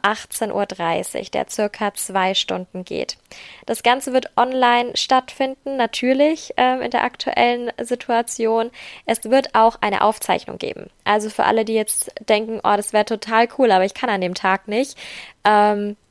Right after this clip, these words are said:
ihr könnt euch trotzdem dafür anmelden und, ähm, euch dann eben die Aufzeichnung angucken.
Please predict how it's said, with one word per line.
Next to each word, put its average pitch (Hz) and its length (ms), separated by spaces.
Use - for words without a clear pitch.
ihr 214 120
könnt 240 360
euch 196 120
trotzdem 220 420
dafür 190 320
anmelden 277 640
und, 202 360
ähm, 202 160
euch 185 180
dann 190 180
eben 190 200
die 185 140
Aufzeichnung 180 600
angucken. - 540